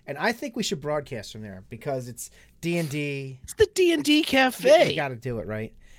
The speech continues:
Speaker 1: Plus, they'll all
Speaker 2: Yeah.
Speaker 1: look at us weird because it, <laughs> the cafe is like this old greasy spoon, like, and there's all these old people there drinking their coffee and eating their breakfast, and it's
Speaker 2: Yeah.
Speaker 1: <laughs> they'd be like, "What the fuck is this?"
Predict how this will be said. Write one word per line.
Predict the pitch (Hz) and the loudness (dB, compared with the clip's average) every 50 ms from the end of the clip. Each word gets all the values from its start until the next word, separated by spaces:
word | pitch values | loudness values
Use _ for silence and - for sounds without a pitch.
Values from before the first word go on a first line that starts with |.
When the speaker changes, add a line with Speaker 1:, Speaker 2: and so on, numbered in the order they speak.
| - - - - | -20 -20 -8 -2
Speaker 1:
Plus, | - 262 - - | 0 0 2 4
they'll | 247 240 | 4 4
all | 233 226 | 6 6
Speaker 2:
Yeah. | 208 | 6
Speaker 1:
look | 208 226 220 | 4 4 2
at | 208 180 | 2 0
us | 165 147 - | 0 -2 -4
weird | 151 143 143 131 127 120 110 | -6 -4 -4 -2 -4 -4 -6
because | 127 123 - 147 147 151 | -8 -4 -2 -2 -2 -2
it, | 160 165 - - 160 - - - - | -6 -8 -8 -10 -10 -10 -12 -18 -20
<laughs> | - - - - | -20 -20 -2 4
the | 262 262 - - - | 4 4 4 4 -2
cafe | - 311 302 302 294 - - 277 294 277 285 | -2 2 2 2 2 2 0 2 4 4 2
is | 269 - - | 2 0 -4
like | 214 - - | -4 -4 -4
this | 214 214 - - | -6 -6 -4 -4
old | 175 190 202 202 202 | -2 0 0 0 0
greasy | 185 170 185 190 196 196 202 190 | -2 -4 -4 -4 -4 -6 -8 -8
spoon, | 185 - - - 190 190 190 185 185 175 170 - - - - - - - | -8 -8 -8 -6 -4 -2 -2 -2 -4 -4 -8 -12 -16 -20 -20 -20 -12 -6
like, | 170 170 170 170 170 165 _ _ _ _ - 160 - _ _ - | -2 0 0 0 -2 -4 _ _ _ _ -14 -14 -14 _ _ -2
and | 190 190 190 | -2 0 0
there's | 190 190 190 | 0 -2 -2
all | - 190 208 | 0 0 2
these | 214 208 196 | 2 2 0
old | - 180 196 202 196 | 0 0 0 0 0
people | 208 190 196 - 185 | 0 -2 -2 -2 -2
there | 180 180 180 175 | -2 -2 -2 -2
drinking | 160 165 170 170 156 180 170 | -4 -4 -6 -4 -2 -2 -2
their | 175 170 | -2 -4
coffee | 170 - 190 170 170 165 - - 185 170 165 | -4 -4 -2 -2 -2 -2 -4 -6 -6 -4 -4
and | 160 - | -6 -6
eating | - 165 175 147 160 170 | -8 -8 -8 -8 -6 -6
their | 170 156 | -6 -4
breakfast, | 143 160 160 165 165 - - 175 170 165 160 - 165 | -2 -2 -2 -2 -2 -4 -2 -2 -2 -2 -2 -6 -8
and | 156 | -8
it's | 156 156 - - | -8 -8 -6 -4
Speaker 2:
Yeah. | - 190 196 185 659 640 - - - - 659 622 640 640 - - | 0 0 0 0 -2 -4 -12 -18 -16 -14 -14 -14 -14 -14 -16 -18
Speaker 1:
<laughs> | - 494 480 480 466 - - - 196 190 - - | -18 -18 -18 -20 -20 -18 -10 -8 -8 -8 -8 -8
they'd | - 202 190 - - | -8 -8 -8 -8 -8
be | - 190 | -10 -10
like, | 190 190 - - - | -10 -10 -14 -14 -8
"What | 220 208 196 - | -8 -8 -8 -6
the | 220 196 | -10 -10
fuck | 190 - - 165 170 - - | -10 -10 -12 -12 -12 -12 -12
is | - 170 - - | -14 -14 -14 -10
this?" | - 131 143 143 - - - | -8 -6 -6 -6 -6 -10 -18